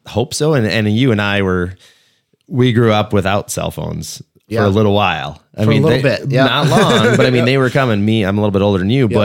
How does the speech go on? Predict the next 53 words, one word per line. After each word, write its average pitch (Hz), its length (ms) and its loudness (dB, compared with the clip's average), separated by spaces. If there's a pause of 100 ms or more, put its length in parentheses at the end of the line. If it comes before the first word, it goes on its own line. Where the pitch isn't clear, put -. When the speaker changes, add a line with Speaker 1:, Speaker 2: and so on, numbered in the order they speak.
(460)
Speaker 1:
but, - 80 -12
um, 82 440 -4 (360)
but 98 140 -4
there 101 100 -2
was 110 160 -2
no 87 160 -6
such - 280 -8
thing 117 200 -4
as 80 100 -8
a 78 60 -8
cell 82 260 -10
phone. 80 340 -10
Speaker 2:
Right. 87 80 -6
Speaker 1:
And 85 80 -8
then 87 240 -6
they 90 120 -4
came, 85 400 -6
but 87 240 -4
then 123 140 0
you 131 60 -4
could 120 100 -2
only 101 180 -4
talk, 65 440 -18
you 82 120 -12
know, 82 140 -10
and 85 140 -6
then, 92 160 -6
Speaker 2:
Yeah. 101 140 -6
Speaker 1:
oh, 101 180 -6
pretty, 92 240 -6
now 87 140 -8
you 87 140 -4
can 76 60 -14
send 85 180 -8
text - 260 -14
messages. 73 280 -16
Well, 107 80 -8
that - 300 -10
was, 80 160 -16
that 90 160 -10
was 123 120 -8
handy, 78 300 -6
you 92 160 -8
know, 82 180 -8
and 82 140 -8
then, 85 200 -6 (460)
um, 80 320 -12
but 87 200 -4
now 92 200 -2
there's 82 220 -6
so - 400 -2
much 82 180 -6
interaction 78 880 -10